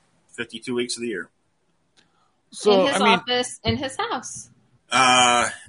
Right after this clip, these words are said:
Speaker 1: well, we've graduated when we bought this property. Nothing's in my house anymore. When we started, I was,
Speaker 3: Oh,
Speaker 1: uh,
Speaker 3: good.
Speaker 1: way back in the day, I used to grow microgreens in our basement. Uh, oh my God, that was terrible. But,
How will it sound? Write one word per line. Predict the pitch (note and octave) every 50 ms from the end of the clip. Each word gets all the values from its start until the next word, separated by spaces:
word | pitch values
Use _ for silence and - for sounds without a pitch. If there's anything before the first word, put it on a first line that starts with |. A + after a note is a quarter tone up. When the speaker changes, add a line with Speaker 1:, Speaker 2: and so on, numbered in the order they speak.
| - A#2 C3 B2+
Speaker 1:
well, | C3 C#3+ D#3+ F3 F3 F3
we've | D#3 D#3 D#3+ D3+ B2+ -
graduated | - - E3 E3 - - E3 D#3+ D3 C3+ C#3 C3+ C3 B2+ B2+
when | B2+ C3 C3+
we | C3+ C3 B2+
bought | - - C#3 C#3 C#3+
this | D#3 D3 -
property. | - - C3+ A#2+ A2+ A2+ A#2 A2 A2 A2 G#2+ - _ _ - G2+ G2 - _ _
Nothing's | A#2 A2+ A#2 B2 C3+ D3+ C#3+ C3+ B2+
in | C#3 C3+
my | C3 B2
house | B2 D3 C3+ C#3+ C#3 C#3 -
anymore. | C3+ A#2 G#2+ G#2 G2+ G2+ G2+
When | G2 G#2+
we | A#2+ B2
started, | A#2+ - - D#3+ D#3 E3+ E3+ D#3 C#3
I | -
was, | - A3+ A3+ A3 G#3+ G#3 G3 - -
Speaker 3:
Oh, | A3+
Speaker 1:
uh, | A2 A2 - -
Speaker 3:
good. | G#2
Speaker 1:
way | B2+ C#3 D3+
back | C#3 C3+ B2+ A#2 A2+ -
in | A#2 G#2
the | G2+
day, | G2+ G#2+ G#2
I | G#2 G#2+
used | A#2 B2+ - -
to | A#2
grow | A#2 A#2 A2
microgreens | A#2 A#2+ B2 A#2+ - A2+ A2+ A#2 A2+ G2+
in | G#2
our | G2 F2+ E2
basement. | G#2+ G#2+ G#2 - - - - F#2+ F#2 F2 E2+ - - F#2
Uh, | F#2 F#2+ F#2 F2 F2 F2 E2+ E2 E2 D#2+ E2 E2 -
oh | G2 G2+
my | G#2 G2+ G2+
God, | F#2+ G2+ G2+ F#2+ F2 F2
that | F#2 F#2+ G2 F#2+
was | F#2+ F2+ - - - -
terrible. | - A#2 A2 G#2 F#2 F2+ F2 - - - - - - _ -
But, | A#2+ A#2+ A#2 A#2